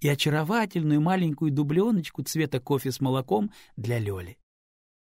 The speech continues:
Для самой Любы в пакете лежала тёмно-бордовая коробка с французскими духами Ж В З. Во-вторых, Аэлла ещё раз смогла убедить себя в том,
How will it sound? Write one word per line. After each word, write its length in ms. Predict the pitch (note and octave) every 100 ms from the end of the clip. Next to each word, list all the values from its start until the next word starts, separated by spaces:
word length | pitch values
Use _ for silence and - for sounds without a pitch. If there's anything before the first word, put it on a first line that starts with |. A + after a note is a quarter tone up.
| _
Для 200 | B2 C#3
самой 320 | B2+ C#3+ C#3 A#2+
Любы 440 | C#3+ F3 G3 -
в 140 | - -
пакете 420 | B2 - E3+ C#3
лежала 460 | B2+ A#2 C3+ B2+
тёмно-бордовая 960 | A#2+ C3+ C3 B2 A2+ A2+ G#2+ A#2+ A2 G#2+
коробка 560 | - G#2 D3 E3 - C#3+ - -
с 100 | -
французскими 720 | B2 G#2 - F3 F3+ - D3+
духами 520 | A#2+ - A2+ A#2 A2+ - _
Ж 240 | G#2+ G#2 G2
В 80 |
З. 180 | F2+ F#2+ - _ _ _ _ _ _ _
Во-вторых, 640 | C3 E3+ - F#3+ B3 - - _ - - - _
Аэлла 420 | B2+ E3 A3 F#3
ещё 440 | D3 C#3 - F#3+
раз 160 | F#3+ D3
смогла 460 | - C#3 C3 C#3 D3+
убедить 460 | B2+ B2 A#2 C3
себя 240 | - B2+ A#2
в 80 |
том, 260 | - F3+